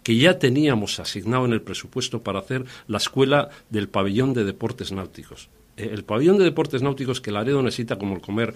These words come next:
que es el polideportivo náutico. Nosotros tenemos varios deportivos terrestres o pedestres, pero no tenemos un polideportivo náutico para albergar a los diferentes deportes náuticos. Pues bueno, dentro del proyecto del Plan de Puertos de Cantabria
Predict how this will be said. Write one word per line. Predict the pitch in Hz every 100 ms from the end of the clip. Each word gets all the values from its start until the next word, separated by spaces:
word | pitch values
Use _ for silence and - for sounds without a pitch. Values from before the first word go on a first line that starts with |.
| - -
que | -
es | 135 127
el |
polideportivo | - 104 101 98 - 92 - 151 113
náutico. | 107 104 - 80 90
Nosotros | 85 110 107 -
tenemos | 107 110 98 98
varios | 110 95
deportivos | 95 92 - 107 101 -
terrestres | 92 120 - 92 87 - -
o | 110
pedestres, | - 92 113 117 - 92 95 - - - -
pero | 113
no | 156 170
tenemos | 170 170 151 165
un | 147
polideportivo | 151 139 139 131 123 135 135
náutico | 175 165 98 101
para | 107 110
albergar | 110 110 117 151 147
a | 135
los | 123
diferentes | 123 127 143 135 117
deportes | 120 131 127 131 123
náuticos. | 160 113 98 - - - - -
Pues | 113 135
bueno, | 175 120 -
dentro | 131 202 196 185
del | 165 147
proyecto | 135 143 151 147 - 101
del | 98
Plan | - 147 156
de |
Puertos | 131 147 143 107
de | 123
Cantabria | 123 101 101 107 101 101